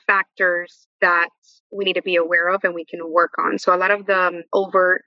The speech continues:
symptoms, kinda like flashbacks, are common. And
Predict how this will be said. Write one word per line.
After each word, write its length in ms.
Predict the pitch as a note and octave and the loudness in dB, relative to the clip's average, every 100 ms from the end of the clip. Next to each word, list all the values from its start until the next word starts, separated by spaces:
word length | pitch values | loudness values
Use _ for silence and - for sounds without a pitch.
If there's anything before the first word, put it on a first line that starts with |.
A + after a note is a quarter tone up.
| _ | _
symptoms, 600 | - G#3+ G3+ F#3+ F3 - | -4 -4 -2 -4 -4 -6
kinda 140 | - F#3+ | -4 0
like 180 | F3 E3 | 0 -2
flashbacks, 520 | F3 E3+ - A#3+ - _ _ | -4 -4 -4 -6 -8 _ _
are 200 | - F3+ E3 | -2 0 0
common. 400 | - E3+ F#3 A3+ - | 0 0 0 -2 -2
And 460 | G#3 F3+ F3 F3 | 0 2 0 -6